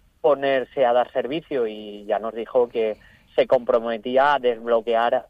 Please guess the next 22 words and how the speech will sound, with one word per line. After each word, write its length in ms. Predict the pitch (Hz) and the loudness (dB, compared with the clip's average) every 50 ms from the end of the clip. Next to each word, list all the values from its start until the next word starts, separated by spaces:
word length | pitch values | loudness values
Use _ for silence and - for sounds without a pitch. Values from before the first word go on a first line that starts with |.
| _ _ | _ _
absolutamente, 1080 | - 135 120 110 - - 127 117 120 120 - 117 113 117 127 139 131 160 160 165 160 156 | -2 -2 -2 -2 -4 -6 -4 -4 -4 -2 0 0 0 -2 -4 -4 -2 0 0 0 -2 -4
que 340 | - 131 120 117 113 110 110 _ _ _ _ _ _ _ _ _ _ _ _ _ - | -4 -2 -2 0 -2 -2 -6 _ _ _ _ _ _ _ _ _ _ _ _ _ -6
se, 160 | - - - _ _ - | -6 -6 -6 _ _ -2
eh, 320 | 131 135 131 127 120 101 - | 0 2 2 2 2 0 -2
que 140 | - 139 127 | -2 -2 -2
nos 160 | 123 120 - | -2 -2 -2
aportaran 480 | 143 127 - 113 - - 127 135 143 147 | -2 -2 0 0 2 2 2 2 2 2
las 140 | 147 135 - - - - | 0 0 0 -4 -14 -12
licencias 580 | 151 143 135 - - 139 131 - 147 131 - | -10 -10 -6 -4 -4 -4 -2 0 -2 -2 0
pertinentes 640 | - 139 127 - 143 135 135 139 143 135 170 - - - _ _ _ _ _ _ _ _ | 0 -2 -2 -2 -4 -6 -6 -6 -2 0 0 0 0 -2 _ _ _ _ _ _ _ _
y 200 | - 139 151 170 | -8 -6 -4 0
también, 420 | - 160 135 131 127 127 131 135 | 0 0 0 0 -2 -4 -4 -2
pues, 220 | 143 165 151 - - | -2 -2 -2 -2 -2
que 160 | - 135 120 | -6 -4 -4
nos 240 | 117 113 107 - - | -4 -6 -8 -8 -6
tramitaran 640 | - 117 117 117 113 123 113 117 120 127 127 131 | -6 -6 -4 -2 0 2 2 4 4 4 2 4
lo 100 | 131 127 | 4 2
antes 220 | 123 120 120 131 - | 2 2 0 -4 -4
posible 460 | - 131 123 - 135 123 127 135 135 | -4 -4 -4 -4 -6 -4 0 0 0
para 180 | - 135 127 123 | 2 2 0 0
también 320 | - 113 113 113 117 120 | 0 -2 -2 -4 -6 -4
tener 360 | 117 127 120 123 123 120 120 | -4 -4 -2 -2 -4 -6 -6